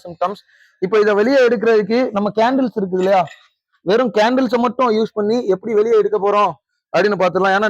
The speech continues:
நிறைய பேர்கிட்ட புல்லர் இருக்காது இல்லையா, so புல்லர் இல்ல அப்படிங்கிறவங்கலாம் இந்த கேண்டில்ஸ் இருக்கு இல்லையா, கேண்டில்ஸை இந்த மாதிரி உள்ளுக்க வந்து இன்சர்ட் பண்ணிக்கிடுங்க இனிஷியலா.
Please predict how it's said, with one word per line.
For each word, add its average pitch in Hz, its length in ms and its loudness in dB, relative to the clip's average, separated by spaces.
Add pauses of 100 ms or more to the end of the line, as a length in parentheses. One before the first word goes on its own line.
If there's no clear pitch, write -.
நிறைய 208 220 4
பேர்கிட்ட 226 260 0 (100)
புல்லர் 240 340 0
இருக்காது 180 300 0
இல்லையா, 170 220 2 (500)
so 208 200 -2
புல்லர் 240 280 2
இல்ல 226 120 0 (400)
அப்படிங்கிறவங்கலாம் 202 760 -2 (200)
இந்த 185 200 -4
கேண்டில்ஸ் 226 360 -4
இருக்கு 185 180 -6
இல்லையா, 185 160 2 (720)
கேண்டில்ஸை 226 520 0 (220)
இந்த 202 100 -2 (120)
மாதிரி 214 200 0
உள்ளுக்க 196 300 -4
வந்து 190 240 -2 (260)
இன்சர்ட் 196 280 -8
பண்ணிக்கிடுங்க 160 540 -4 (140)
இனிஷியலா. 156 400 -2